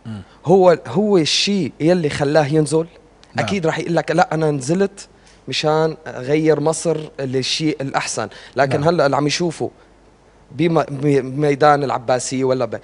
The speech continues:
Speaker 2: اللي هو راضي عنه،
Speaker 1: مم.
Speaker 2: فهي واحد. اثنين، أنا بسأل الشعب الليبي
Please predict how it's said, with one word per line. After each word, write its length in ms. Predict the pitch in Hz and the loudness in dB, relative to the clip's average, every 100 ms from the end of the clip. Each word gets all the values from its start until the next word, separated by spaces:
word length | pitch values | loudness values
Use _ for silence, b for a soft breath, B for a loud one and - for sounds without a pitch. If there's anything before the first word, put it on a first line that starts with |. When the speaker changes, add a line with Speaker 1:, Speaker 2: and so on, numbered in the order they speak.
| B B | B B
Speaker 2:
اللي 200 | 117 123 | -6 -4
هو 260 | 120 160 151 | 0 4 4
راضي 380 | 127 165 156 156 | 8 8 8 4
عنه، 280 | 151 156 165 - _ _ - | 2 -2 -8 -14 _ _ -12
Speaker 1:
مم. 140 | 113 | -10
Speaker 2:
فهي 560 | 92 147 143 151 - 208 | -6 -4 -4 -4 -2 0
واحد. 360 | 143 107 113 113 | 0 -2 -6 -10
اثنين، 420 | - 165 113 - | -6 -6 -4 -4
أنا 120 | 165 | -4
بسأل 280 | 175 - 131 | -2 -4 -4
الشعب 360 | 123 - 110 | -2 0 -2
الليبي 360 | 110 110 110 - | -4 -14 -16 -18